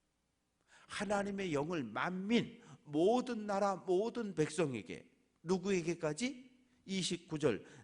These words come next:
남종과 여종에게 부어준다는 거예요. 이건 말이 안 되는 거예요. 왜? 구약 시대에 하나님의 영이 임했던 일이 있어요.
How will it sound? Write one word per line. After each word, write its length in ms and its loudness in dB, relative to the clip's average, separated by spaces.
남종과 1300 0
여종에게 840 -2
부어준다는 640 -8
거예요. 140 -14
이건 260 -10
말이 300 -4
안 160 -6
되는 260 -8
거예요. 320 -18
왜? 320 0
구약 420 2
시대에 640 -2
하나님의 720 -4
영이 560 -4
임했던 600 -2
일이 400 -8
있어요. 680 -6